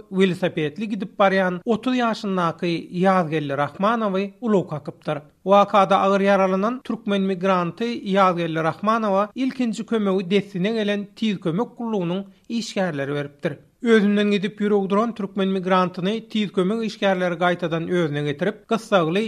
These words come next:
Nikasiýadaky doktor Burhan Nalbant ogly döwlet keselhanasynyň reanimasiýa bölümine äkidip ýatyrypdyrlar.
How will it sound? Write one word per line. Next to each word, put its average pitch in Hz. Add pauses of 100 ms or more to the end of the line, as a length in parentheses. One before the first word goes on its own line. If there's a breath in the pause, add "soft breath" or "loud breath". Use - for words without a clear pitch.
(120)
Nikasiýadaky 208
doktor 208 (100)
Burhan 196
Nalbant 175
ogly 208
döwlet 185
keselhanasynyň 196 (100)
reanimasiýa 180
bölümine 196 (120)
äkidip 170
ýatyrypdyrlar. 156